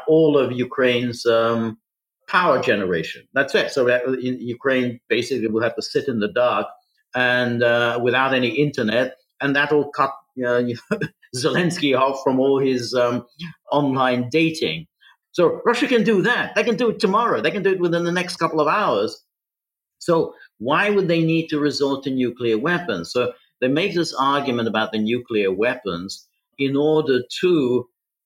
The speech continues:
largely demonize Russia. I mean, you know, and so, hey, well, what a, what a horrible country it must be if it's, it can envisage using nuclear weapons. Now, they claim that Putin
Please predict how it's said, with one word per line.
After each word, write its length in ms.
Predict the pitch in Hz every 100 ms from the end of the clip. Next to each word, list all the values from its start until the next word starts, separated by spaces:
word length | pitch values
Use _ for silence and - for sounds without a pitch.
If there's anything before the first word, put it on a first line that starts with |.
| -
largely 420 | 85 101 - 120
demonize 540 | 127 127 113 104 104
Russia. 340 | 120 156 - -
I 40 |
mean, 200 | 104 95 87 101
you 80 | 104
know, 60 | 98 98
and 180 | 95
so, 220 | - 107 98
hey, 240 | 117 -
well, 180 | 113 110 - -
what 160 | 139
a, 40 | -
what 180 | 143 127
a 40 |
horrible 400 | - 127 110 117
country 440 | - 135 156 123
it 100 | 110
must 260 | 110 113 -
be 300 | 156 123 - - - -
if 240 | 143 -
it's, 280 | 127 123 - _ _
it 220 | 120 117 -
can 160 | 113
envisage 680 | 117 107 131 156 123 107 - - _ _
using 480 | 131 139 127 123 120
nuclear 500 | 117 113 - 104 98
weapons. 680 | 107 165 170 87 - - - _ _ _ 135
Now, 360 | 139 127 - -
they 140 | 135
claim 680 | 135 - 180 208 127 120 120 _ _ _ _ _ -
that 420 | 131 135 127 -
Putin 520 | 202 185 165 143 127